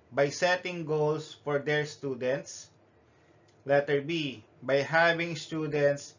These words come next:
choose their own goals. Letter C, by assigning goals to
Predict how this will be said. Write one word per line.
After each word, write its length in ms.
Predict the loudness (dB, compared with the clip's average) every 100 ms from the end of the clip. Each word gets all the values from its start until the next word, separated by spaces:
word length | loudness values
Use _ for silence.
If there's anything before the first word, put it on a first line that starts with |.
| _ _ _ _ _
choose 360 | -4 -4 -2
their 200 | -2 -2 0
own 240 | 0 -2
goals. 600 | -4 0 0 0 -8 -20 -20 _ _ _ _ _ _ _ _ _ _ _ _ _ _ 4
Letter 360 | 4 6 0
C, 440 | -2 -2 -4 -4 -12 _ -14
by 240 | 4 4 4
assigning 680 | 0 2 2 0 -4 -6
goals 520 | 0 2 2 0 -8 -18 _ _
to 360 | -2 -2 -4